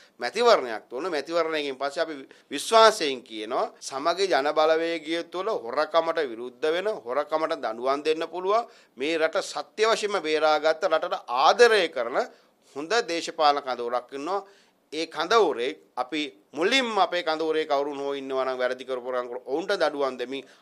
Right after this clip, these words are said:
ආදර්ශමත්ම මේ රටේ සෑම හොරෙක්ටම දඬුවම් දීමේ අවශ්‍ය නීති පද්ධති සහ ක්‍රියාත්මක කිරීමේ වැඩපිළිවෙල,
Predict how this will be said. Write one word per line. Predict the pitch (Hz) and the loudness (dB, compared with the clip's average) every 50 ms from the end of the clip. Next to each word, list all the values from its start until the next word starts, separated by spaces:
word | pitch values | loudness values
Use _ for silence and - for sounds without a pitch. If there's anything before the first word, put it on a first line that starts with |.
| _ _ - | _ _ 2
ආදර්ශමත්ම | 135 160 208 247 240 247 214 - - 160 135 135 131 135 - - 151 | 6 8 8 10 10 10 10 10 6 0 -2 0 0 -2 -2 -4 -6
මේ | 143 143 143 | -4 -2 -2
රටේ | 139 170 165 165 165 151 - | -2 -2 -2 -4 -6 -6 -8
සෑම | - - - 170 185 202 226 233 233 233 226 | -10 -8 -2 2 4 6 6 6 6 6 4
හොරෙක්ටම | 190 156 156 156 160 160 - - - 156 143 139 143 143 - - - _ - - - - | 4 4 4 2 2 0 0 -4 -6 -4 -2 -2 -2 -4 -4 -8 -16 _ -20 -20 -20 0
දඬුවම් | 120 147 156 170 180 190 190 190 190 185 | 2 4 4 4 4 4 4 4 2 0
දීමේ | 165 180 175 175 180 180 180 | -2 -4 -2 -2 -2 -2 0
අවශ්‍ය | 170 151 151 151 147 - - 170 | 0 2 2 2 0 -2 -4 -6
නීති | 147 143 147 143 156 | -6 -6 -6 -8 -6
පද්ධති | 143 151 151 143 143 139 147 151 | -2 -2 -2 -2 -4 -8 -10 -10
සහ | 135 143 151 147 143 | -8 -2 -2 -2 -2
ක්‍රියාත්මක | - - 135 135 139 135 131 139 139 135 | -2 -4 0 0 0 0 0 -6 -10 -12
කිරීමේ | - 135 135 135 151 | -12 -12 -10 -10 -6
වැඩපිළිවෙල, | 131 123 117 120 117 123 127 123 131 151 | -4 -4 -4 -4 -8 -10 -10 -8 -6 -6